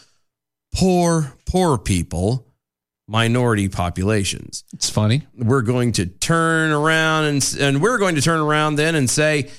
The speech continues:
Speaker 1: quote, 'You have to get a vaccine passport to participate in American life, and it's going to be a new vaccine Jim Crow.'"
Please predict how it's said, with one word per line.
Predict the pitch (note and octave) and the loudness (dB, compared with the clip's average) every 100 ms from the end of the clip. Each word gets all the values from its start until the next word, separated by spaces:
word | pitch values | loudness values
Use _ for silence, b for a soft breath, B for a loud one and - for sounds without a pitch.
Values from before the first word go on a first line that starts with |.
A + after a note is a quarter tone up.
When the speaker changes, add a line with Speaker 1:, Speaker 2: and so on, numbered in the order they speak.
| B B _ | B B _
Speaker 1:
quote, | D#3 F3+ B2 | -2 0 0
'You | B2+ D3 | 0 0
have | C3 | 0
to | F#2+ | -4
get | F#2 B2 D#3 - - - - | -2 0 -2 -4 -20 -20 -10
a | |
vaccine | F2+ A#2 A#2+ - B2+ G#2 | -2 0 0 0 -2 0
passport | C3+ C3+ A#2+ C#3 E3+ | 2 0 0 -2 -2
to | |
participate | B2 D#3+ C#3+ A#2+ D#3 E3 | -2 0 0 0 -2 0
in | |
American | D#3+ E3 F3 F3 | 0 0 -2 -4
life, | G#3+ G#3 C#3 | -2 -2 -4
and | F2 | -4
it's | A2 A2+ - - - - | -4 -4 -8 -10 -18 -4
going | A2 A2 | -2 0
to | G#2 | 0
be | A#2+ B2 | 2 2
a | G#2+ | 2
new | B2+ C3+ | 0 0
vaccine | B2 C#3 C3 D3 D3 C#3+ | 0 0 0 -2 0 0
Jim | B2 C#3+ | 0 -2
Crow.'" | B2+ G#2 C#2+ | -2 -4 -4